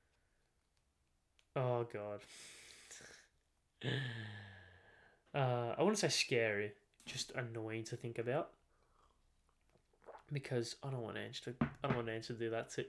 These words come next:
to me. To me. Yeah, like, it's very greedy of me, I know. Um, but yeah, I, I really don't want Ange to, Ange to do that. <laughs> Uh,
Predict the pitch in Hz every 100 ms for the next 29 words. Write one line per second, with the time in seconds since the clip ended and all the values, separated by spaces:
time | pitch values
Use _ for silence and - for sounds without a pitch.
0 | - - 117 127 - - - - _ -
1 | 131 120 120 113 - _ _ _ _ _
2 | - - - 123 113 120 120 123 117 113
3 | 113 98 101 120 117 113 - - - -
4 | - - 123 120 117 117 117 - - 131
5 | 120 113 110 107 120 117 117 117 113 113
6 | 117 113 113 110 - - 127 123 - 120
7 | 120 113 113 - - - - - - -
8 | - - - _ _ _ - 143 123 113
9 | 113 110 101 101 98 _ - 143 139 135
10 | 131 123 120